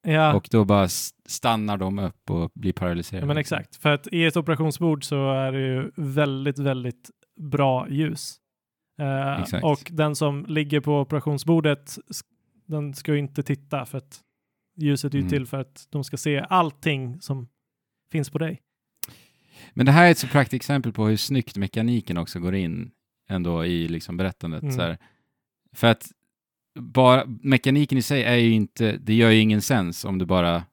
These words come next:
Speaker 2: upp och ner, rakt upp och ner tittar på det. Varför stannar de när jag lyser på dem? De här konstiga, ihopsatta, ja,
Speaker 1: Proteserna.
Speaker 2: vad det nu är. <laughs> Proteserna.
Speaker 1: Säckar och proteser,
Speaker 2: Eh,
Speaker 1: liksom. <laughs>
Speaker 2: ja. Så, ja,
Speaker 1: Ja.
Speaker 2: jäklar vilket, vilken sekvens, alltså.
Speaker 1: Ja.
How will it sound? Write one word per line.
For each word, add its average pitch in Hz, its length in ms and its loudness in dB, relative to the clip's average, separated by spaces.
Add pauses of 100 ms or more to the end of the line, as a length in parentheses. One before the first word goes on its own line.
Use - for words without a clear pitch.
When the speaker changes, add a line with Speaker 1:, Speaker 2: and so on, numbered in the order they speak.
(120)
Speaker 2:
upp 107 200 -2
och 107 60 2
ner, 95 200 2
rakt 95 220 4
upp - 80 -6
och 98 60 0
ner 90 100 2
tittar 92 220 -4
på 87 120 0
det. 85 100 2
Varför 101 300 4
stannar 110 540 2
de 82 200 -4
när 82 80 -4
jag 85 100 -4
lyser 98 240 -6
på - 120 -8
dem? - 260 -14
De 98 140 0
här 90 200 2
konstiga, 90 640 0 (300)
ihopsatta, 90 960 -4 (540)
ja, 85 260 -4
Speaker 1:
Proteserna. 135 340 0
Speaker 2:
vad 90 80 4
det 92 60 4 (1040)
nu 117 60 -2
är. - 40 0
<laughs> - 0 -
Proteserna. 101 640 2
Speaker 1:
Säckar 147 400 -2
och 143 100 -2
proteser, 135 440 -2
Speaker 2:
Eh, 95 60 0
Speaker 1:
liksom. 98 260 -4 (180)
<laughs> - 600 -8
Speaker 2:
ja. 107 320 2 (1300)
Så, 104 60 -10
ja, 101 320 -2
Speaker 1:
Ja. 135 280 -4
Speaker 2:
jäklar 107 400 0
vilket, - 640 -6
vilken 95 300 -8
sekvens, 90 440 -8
alltså. - 280 -12
Speaker 1:
Ja. 127 240 -8